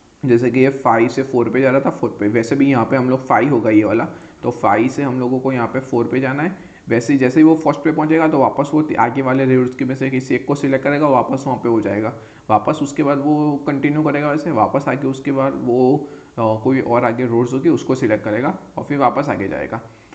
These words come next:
ओके, great। तो ये हमारा पूरा का पूरा होगा, जिससे क्या एक loop चलता रहेगा। एक बार जैसे ही उसने ये चार, पांच के पांच व्यू पॉइंट को cover कर लिया,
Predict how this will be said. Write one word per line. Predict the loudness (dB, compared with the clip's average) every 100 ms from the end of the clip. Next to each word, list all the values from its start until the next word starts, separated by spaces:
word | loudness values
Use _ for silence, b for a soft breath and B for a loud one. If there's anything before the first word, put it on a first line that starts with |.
| -4
ओके, | -2 0
great। | 0 0 -6 -2
तो | 0
ये | 2 4 4
हमारा | 4 -2 0
पूरा | 0 -2
का | 0
पूरा | 0 0
होगा, | -2
जिससे | -4 -2 0
क्या | 2
एक | 0 2
loop | 4 4 4 0
चलता | -4 -4 -4
रहेगा। | -4 -6 -8 B B -4
एक | -4 2
बार | 2 2
जैसे | -2 0
ही | 2
उसने | 2 0 -2 -4
ये | -2
चार, | 0 -2 -2 -2
पांच | -4 -2
के | -4
पांच | -2 -4 -2
व्यू | -2
पॉइंट | -2 -4 -4
को |
cover | -4 -2 -2
कर | -2
लिया, | -2 0 0